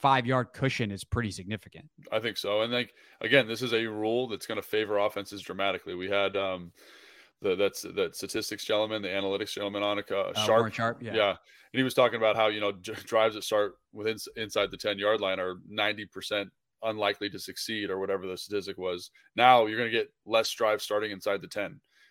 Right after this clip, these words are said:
Speaker 2: which is gonna lead to more efficient, more effective offenses. And I think, I think if I was betting on it, I bet the league says, "We want the touchback to twenty-five 'cause you want more offensive football."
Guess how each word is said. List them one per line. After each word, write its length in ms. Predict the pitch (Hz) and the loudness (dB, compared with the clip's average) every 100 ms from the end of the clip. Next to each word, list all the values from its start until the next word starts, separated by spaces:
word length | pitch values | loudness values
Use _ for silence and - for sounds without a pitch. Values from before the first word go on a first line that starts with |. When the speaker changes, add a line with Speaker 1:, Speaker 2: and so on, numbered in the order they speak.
| _ | _
Speaker 2:
which 540 | 98 110 - - - - | -2 0 0 -2 -4 -10
is 100 | 104 | -8
gonna 140 | 101 104 | -4 -2
lead 160 | 104 | -2
to 160 | 101 101 - | -4 -10 -16
more 280 | 101 104 104 | -2 2 2
efficient, 380 | - 107 107 101 | 2 -2 -2 -4
more 140 | 104 | -4
effective 400 | 98 101 - 98 | -2 -2 -2 0
offenses. 600 | 101 113 85 - 90 90 | 2 2 -4 -10 -14 -10
And 120 | 92 | -6
I 60 | 92 | -6
think, 260 | 107 104 - 107 - - | -4 -8 -12 -16 -16 -2
I 60 | 113 | 2
think 340 | 135 135 - - | 2 0 -4 -6
if 100 | 113 | 4
I 100 | 117 | 6
was 200 | 123 104 | 6 0
betting 320 | 101 117 123 | 2 4 4
on 160 | 123 135 | 2 4
it, 40 | |
I 100 | 113 | 2
bet 180 | 107 110 | 2 0
the 80 | 107 | -2
league 260 | 110 110 | -2 -4
says, 460 | - 110 104 90 - _ _ _ | 0 4 4 2 -8 _ _ _
"We 80 | 110 | -2
want 160 | 113 - | -2 -2
the 60 | |
touchback 400 | - 107 - 101 | -2 -2 2 0
to 60 | 92 | -2
twenty-five 460 | 101 95 98 95 87 | -8 -4 0 2 0
'cause 100 | 90 | -8
you 80 | 95 | -8
want 180 | 92 92 | -8 -6
more 180 | 92 | -4
offensive 360 | 92 87 87 - | -4 -6 -12 -12
football." 400 | - 90 92 | -10 -8 -8